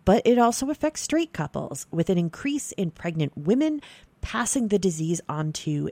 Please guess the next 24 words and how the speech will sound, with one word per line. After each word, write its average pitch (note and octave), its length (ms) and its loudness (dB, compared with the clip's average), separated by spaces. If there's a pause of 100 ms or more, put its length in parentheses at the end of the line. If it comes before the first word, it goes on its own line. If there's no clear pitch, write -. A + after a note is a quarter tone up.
their D3 260 -4
babies. A#3 680 -2 (400)
Because, G#3 260 2
of G3 120 0
course, D#3 300 -4
that's - 300 -8
one C#3 80 -2
of C#3+ 120 -2
the D3 200 -6
other B3+ 240 2
problems, E3 680 -4 (460)
is E3+ 400 2 (140)
that C#3 600 -4 (440)
these G3 220 2
diseases D#3 600 2 (120)
can F3+ 440 2
be D3+ 600 0
transmitted D#3 640 -2
from D3+ 340 0
mother C#3+ 320 0
to C3+ 140 -8
baby. D3 600 -4 (680)
And F3+ 160 2
so D#3+ 380 2